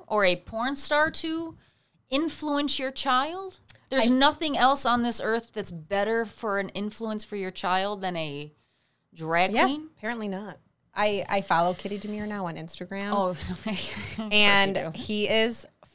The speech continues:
Speaker 2: phenomenal.
Speaker 1: I know.
Speaker 2: He
Speaker 1: I have to
Speaker 2: calls
Speaker 1: agree.
Speaker 2: all this stuff out every day, and I'm like, "Good for you." We need more people like that.
Speaker 1: So M S N B C talking pointy heads call everyone boycotting Target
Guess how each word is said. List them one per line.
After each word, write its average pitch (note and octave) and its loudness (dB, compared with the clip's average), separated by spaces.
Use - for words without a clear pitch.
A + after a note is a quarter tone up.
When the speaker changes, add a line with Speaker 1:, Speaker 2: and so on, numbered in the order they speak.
Speaker 2:
phenomenal. F#3 -6
Speaker 1:
I G3+ -2
know. F#3+ -2
Speaker 2:
He C#4 6
Speaker 1:
I - 2
have B3+ 4
to C4+ 6
Speaker 2:
calls B3+ 10
Speaker 1:
agree. A#3+ 2
Speaker 2:
all G#3+ 12
this A3+ -2
stuff G3+ 2
out F3+ 4
every G#3 2
day, F3+ 2
and F3 0
I'm F3 -4
like, E3+ -8
"Good A3 -2
for - -8
you." D#3+ -4
We G#3 -2
need A3+ 4
more A3 4
people F3 -2
like F3 -6
that. C#3+ -2
Speaker 1:
So - -2
M C4 6
S E4+ 4
N C4+ 4
B A#3+ 2
C G#3+ 2
talking G3+ 2
pointy F#3 -6
heads C#3+ -4
call D#3+ 0
everyone A#3 2
boycotting F3+ 0
Target D3+ -6